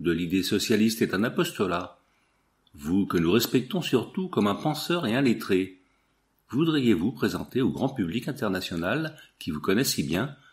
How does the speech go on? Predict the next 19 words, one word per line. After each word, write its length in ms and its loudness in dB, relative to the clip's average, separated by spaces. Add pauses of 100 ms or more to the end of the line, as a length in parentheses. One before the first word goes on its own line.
(160)
ce 220 -4
modeste 480 0
essai 340 0
de 120 -2
synthèse 420 -2
sociale 640 -4 (680)
de 80 4
votre 320 0
reconnaissant 840 0 (180)
Anatole 500 2
Baju. 580 -2 (680)
Paris, 440 2
le 160 0
dix-huit 340 -2
avril 480 0
mille 220 2
huit 100 2
cent 220 -4
quatre-vingt-quinze. 1040 -2